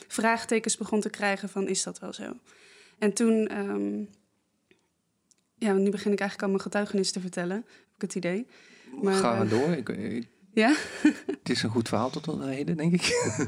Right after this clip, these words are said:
Speaker 2: <laughs>
Speaker 1: En, ehm, nou ja, dus ik heb heel vaak zulke soort ervaringen gehad, en maar ook hele mooie ervaringen gehad. Dus ik stond in contact met,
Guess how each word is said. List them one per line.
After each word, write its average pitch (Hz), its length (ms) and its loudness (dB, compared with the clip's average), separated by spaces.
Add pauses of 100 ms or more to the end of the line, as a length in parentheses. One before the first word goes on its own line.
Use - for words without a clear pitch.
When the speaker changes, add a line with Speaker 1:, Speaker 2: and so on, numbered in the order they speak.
(140)
Speaker 2:
<laughs> - 520 -6
Speaker 1:
En, 220 220 6
ehm, 208 460 6 (1000)
nou 240 180 6
ja, 226 140 6
dus 220 180 2
ik 233 60 -4
heb 247 100 2
heel 269 240 6
vaak 262 200 4
zulke 262 240 0
soort - 180 0
ervaringen 214 520 4
gehad, 220 280 0
en 220 80 -2
maar 214 160 4
ook 240 80 0
hele 214 240 6
mooie 196 320 4
ervaringen 180 560 -4
gehad. 208 240 -10
Dus - 140 -6
ik 208 100 -8
stond - 280 -4
in 208 100 4
contact 214 520 0
met, 202 340 0